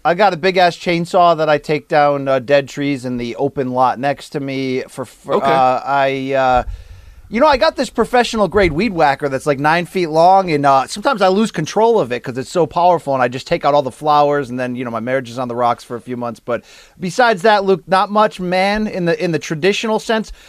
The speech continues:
Speaker 1: But, you know, I've watched fighting my whole life. That's pretty damn manly, Luke, okay?
Speaker 2: So that's,
Speaker 1: All right.
Speaker 2: watching fighting is not that manly, but I would agree. The chainsaw, the firewood, that, I think that definitely counts. That's
Speaker 1: I mean,
Speaker 2: pretty
Speaker 1: I
Speaker 2: good.
Speaker 1: once got busy in a Burger King bathroom,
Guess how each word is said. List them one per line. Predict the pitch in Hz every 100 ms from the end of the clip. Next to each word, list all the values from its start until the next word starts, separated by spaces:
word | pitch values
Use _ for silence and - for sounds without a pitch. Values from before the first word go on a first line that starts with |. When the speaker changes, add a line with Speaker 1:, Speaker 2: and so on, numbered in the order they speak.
| _
Speaker 1:
But, | 190 190
you |
know, | 202
I've | 185 160
watched | 240 240 -
fighting | 175 220 143
my | 117
whole | 110 190 156
life. | 156 127
That's | - 165
pretty | - 220
damn | 196 196 170
manly, | 151 165 117
Luke, | 90 101 -
okay? | 117 170 170
Speaker 2:
So | - - 139
that's, | 135 -
Speaker 1:
All |
right. | 127
Speaker 2:
watching | 170 214 - 175
fighting | 165 151 143 120
is | 104
not | 87 98 98 110
that | 143 139
manly, | 147 151 160 151
but | 113 107 - - - - - -
I |
would | 117 123
agree. | 107 113 98
The | 85
chainsaw, | 92 143 131 135 127 139 127 127 127 120
the | 104
firewood, | - 117 113 110 104 104
that, | 107 151
I | 135
think | 160 123
that | 117 87
definitely | 110 - 76
counts. | - 71 64
That's | -
Speaker 1:
I | 175
mean, | 220
Speaker 2:
pretty | 208
Speaker 1:
I |
Speaker 2:
good. | 202
Speaker 1:
once | 240 -
got | 233 190
busy | 143 208 196
in | 180
a | 147
Burger | 123 175 170 160
King | 170 143
bathroom, | 120 151 208 127 113 104